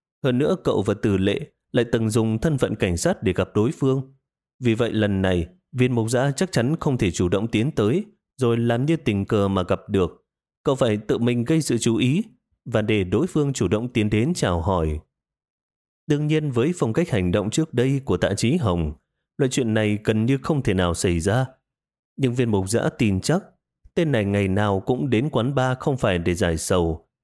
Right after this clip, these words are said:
mà là vì tìm kiếm mục tiêu tiếp theo. Cậu đi đến trước quầy bar rồi nhìn thoáng qua menu rượu. Sau đó cậu gọi nhân viên cho một ly đêm tối đặc biệt. Viên Mục Dã ngồi một mình, vừa xem điện thoại vừa uống rượu.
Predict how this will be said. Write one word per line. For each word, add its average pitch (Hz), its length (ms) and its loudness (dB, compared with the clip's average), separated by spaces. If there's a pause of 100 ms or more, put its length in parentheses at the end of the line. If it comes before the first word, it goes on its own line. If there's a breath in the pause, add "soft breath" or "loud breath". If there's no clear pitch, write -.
(160)
mà 101 140 0
là 95 240 2
vì 92 220 2
tìm 92 360 0
kiếm 123 340 0
mục 90 220 -2
tiêu 98 200 2
tiếp 147 280 -2
theo. 107 360 -2 (1200)
Cậu 151 140 2
đi 156 160 0
đến 131 300 0
trước 214 220 -4
quầy 95 200 2
bar 113 300 0 (220)
rồi 110 220 0
nhìn 110 320 0
thoáng 127 200 0
qua 143 140 -2
menu 147 400 0
rượu. 95 300 0 (440)
Sau 131 180 -2
đó 117 320 0
cậu 107 140 0
gọi 120 180 0
nhân 143 220 0
viên 135 280 0
cho 135 140 0
một 110 220 0
ly 127 180 2
đêm 135 240 -2
tối 143 260 0
đặc 85 160 0 (120)
biệt. 95 200 2 (880)
Viên 151 120 2
Mục 123 160 0
Dã 139 200 0
ngồi 113 260 2
một 101 260 0
mình, 92 300 0 (220)
vừa 131 160 2
xem 151 220 -2
điện 107 180 2
thoại 104 240 2
vừa 107 280 2
uống 151 220 2
rượu. 95 260 0